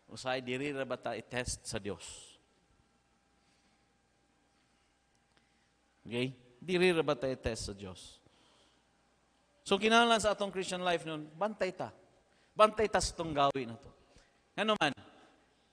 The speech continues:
di ta ka-attract sa mga tao nga naa, makaingon ta sa atong kagalingon. Yes, naa na ko, luwas na ko, naa na Kristo sa akong kasing-kasing, save na ko, bag-o na ko nga binuhat. No.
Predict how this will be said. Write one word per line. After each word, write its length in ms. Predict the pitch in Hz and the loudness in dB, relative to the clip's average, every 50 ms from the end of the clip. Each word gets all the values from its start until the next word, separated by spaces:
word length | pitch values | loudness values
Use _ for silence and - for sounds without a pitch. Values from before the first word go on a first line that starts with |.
| _ _ | _ _
di 160 | 135 196 254 - | -4 -4 -4 0
ta 160 | - 233 233 226 | 2 2 2 2
ka-attract 920 | - - 180 170 - - - - 175 180 190 190 180 - - - - - | 2 -2 -2 -2 -2 -4 -14 -6 0 2 2 2 2 -2 -8 -20 -20 -20
sa 160 | - - - 139 | -14 -10 -8 -8
mga 240 | 135 135 139 139 135 - | -6 -4 -2 -4 2 6
tao 400 | 156 160 160 160 156 151 151 147 | 6 8 8 8 6 4 2 -2
nga 160 | 139 139 135 | -2 -2 -2
naa, 400 | 131 135 156 170 170 170 170 165 - 156 | 0 0 0 2 2 2 0 0 -2 -6
makaingon 480 | 156 147 160 160 160 170 170 175 170 | -8 -6 -4 -6 -4 -4 -4 -4 -4
ta 80 | 147 160 | -4 -4
sa 160 | - 151 151 | -4 -2 -4
atong 80 | 147 135 | -2 -2
kagalingon. 560 | 143 139 135 139 143 147 143 143 143 139 139 | -2 -2 0 0 0 0 -2 -2 -2 -4 -4
Yes, 240 | 160 180 165 - - | -4 -4 -4 -4 0
naa 400 | 165 170 170 170 165 165 165 165 | 2 2 2 4 4 2 0 0
na 80 | 165 | -2
ko, 160 | 165 156 160 156 | -4 -4 -2 -2
luwas 480 | 160 156 156 156 165 170 160 - - | 0 0 0 2 2 0 0 -2 -8
na 160 | 156 156 156 | -10 -12 -8
ko, 160 | 160 160 147 - - - _ | -8 -8 -8 -8 -14 -18 _
naa 240 | 151 170 175 180 180 | 4 6 6 6 6
na 160 | 175 170 - | 4 -2 -4
Kristo 400 | - 165 160 - - - 165 151 | -4 -4 -4 -4 -4 -4 -6 -4
sa 160 | - 156 143 | -4 -6 -6
akong 80 | 147 139 | -6 -6
kasing-kasing, 640 | 151 143 139 143 139 139 147 147 135 - 147 143 139 - - - - _ _ _ _ _ _ _ _ _ _ | -6 -6 -6 -6 -4 -2 -2 -2 -2 -4 -8 -10 -12 -12 -16 -20 -20 _ _ _ _ _ _ _ _ _ _
save 560 | - - - - - 180 180 180 185 180 165 | -20 -16 -10 -4 2 4 6 6 6 4 2
na 160 | 170 170 165 | 0 -4 -4
ko, 240 | 156 160 170 160 - - - - - _ _ - _ _ - | -2 0 -2 -2 -2 -6 -18 -20 -20 _ _ -20 _ _ -4
bag-o 400 | 147 160 170 185 185 175 190 190 | 4 6 6 6 6 2 -4 -2
na 160 | 180 175 165 | -2 0 -2
ko 80 | 165 156 156 | -2 -2 -2
nga 80 | 151 143 | -2 -2
binuhat. 480 | 151 151 160 156 156 156 151 151 151 - 151 | -2 -4 -2 -2 -2 -2 -2 -2 -6 -8 -4
No. 320 | 165 175 165 147 127 107 | -2 -2 -2 -2 -4 -8